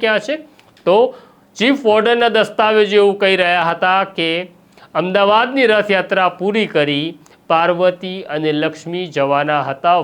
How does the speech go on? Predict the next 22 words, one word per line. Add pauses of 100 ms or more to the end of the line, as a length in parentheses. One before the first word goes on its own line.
(100)
વાપી,
કારણ
કે
ત્યાં
જૈનોનો
એક
કાર્યક્રમ
છે, (480)
તેના
માટે (600)
લક્ષ્મી
અને (120)
પાર્વતીની
ત્યાં
જરૂર
હતી. (580)
એટલે
વન
વિભાગની
ટીમ
પહોંચી (220)
વાપી.